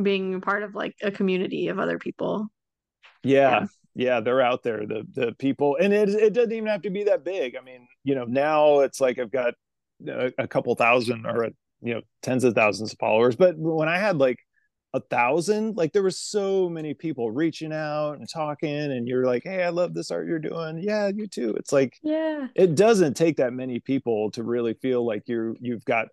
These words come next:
Speaker 2: people who are in your corner and love
Speaker 1: For
Speaker 2: to see what you
Speaker 1: sure.
Speaker 2: do and love to see you show up. So yeah, it, it happens pretty quick.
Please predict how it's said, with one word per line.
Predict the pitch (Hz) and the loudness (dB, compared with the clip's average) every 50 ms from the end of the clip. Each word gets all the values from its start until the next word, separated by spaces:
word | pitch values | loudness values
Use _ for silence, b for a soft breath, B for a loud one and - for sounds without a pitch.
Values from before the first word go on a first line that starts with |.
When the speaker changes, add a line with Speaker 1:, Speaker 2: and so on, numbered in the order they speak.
| _ _ - | _ _ -2
Speaker 2:
people | 175 175 170 - 165 170 160 135 | 0 0 0 2 2 2 2 2
who | 143 | 2
are | 127 123 127 | 0 0 0
in | 131 | -2
your | 123 120 117 | -4 -6 -6
corner | - - 165 170 170 165 165 160 160 160 156 156 147 | -6 -6 -6 -6 -4 -6 -6 -6 -6 -6 -6 -6 -6
and | 127 113 110 | -6 -6 -6
love | 117 127 131 - | -4 -4 -2 -2
Speaker 1:
For | 240 | -2
Speaker 2:
to | 220 | -2
see | 214 - 214 | -2 0 0
what | 208 208 208 202 | 2 2 2 0
you | 202 196 | 0 0
Speaker 1:
sure. | |
Speaker 2:
do | 214 131 139 135 135 135 135 131 | 0 0 0 0 0 -2 -2 -2
and | 120 110 107 107 104 _ _ _ _ _ - | -4 -4 -6 -8 -12 _ _ _ _ _ -4
love | 127 117 107 | -2 -2 -2
to | 117 113 | -4 -4
see | - 123 120 | -4 -4 -4
you | 113 | -4
show | - - - 123 117 110 | -4 -4 -2 -2 0 0
up. | 110 107 104 - - | 0 -2 -4 -6 -8
So | - - 113 110 110 | -10 -8 -6 -6 -4
yeah, | 107 110 117 113 104 107 | -2 -2 0 0 0 -2
it, | 110 107 _ - | -2 -4 _ -8
it | - 113 - - | -8 -6 -6 -6
happens | - 117 127 - 110 107 - | -4 -4 -4 -2 -4 -6 -6
pretty | - - 120 - | -4 -6 -6 -4
quick. | - - 117 - - | -4 -2 -2 -2 -2